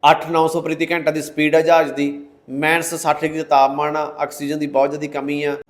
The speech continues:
ਲਗਭਗ ਦਸ ਘੰਟੇ ਉੱਡਣ ਤੋਂ ਬਾਅਦ ਜਹਾਜ਼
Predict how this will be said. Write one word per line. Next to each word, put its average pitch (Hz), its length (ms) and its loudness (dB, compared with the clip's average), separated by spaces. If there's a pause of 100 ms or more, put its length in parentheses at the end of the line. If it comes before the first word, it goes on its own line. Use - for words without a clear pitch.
(220)
ਲਗਭਗ 196 580 6 (320)
ਦਸ 180 300 8 (100)
ਘੰਟੇ 185 540 0
ਉੱਡਣ 170 240 2
ਤੋਂ 170 180 2
ਬਾਅਦ 160 440 6 (260)
ਜਹਾਜ਼ 151 540 6